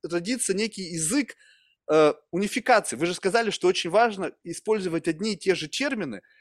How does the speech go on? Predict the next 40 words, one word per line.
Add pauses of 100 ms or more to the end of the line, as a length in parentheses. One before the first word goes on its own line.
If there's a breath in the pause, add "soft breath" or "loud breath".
(140 soft breath)
но
эти
термины
должны
как-то,
все
равно
какая-то
логика
должна,
уходящая
в
какой-то
момент, (160)
быть,
ну,
с
чем-то
связана. (440 soft breath)
Если
в
конечном
итоге
мы
приходим
всегда
к
разному, (240)
в
рамках
вот
этого
реверс-инжиниринга, (840 soft breath)
мы
приходим
каждый
раз
к
разному
финалу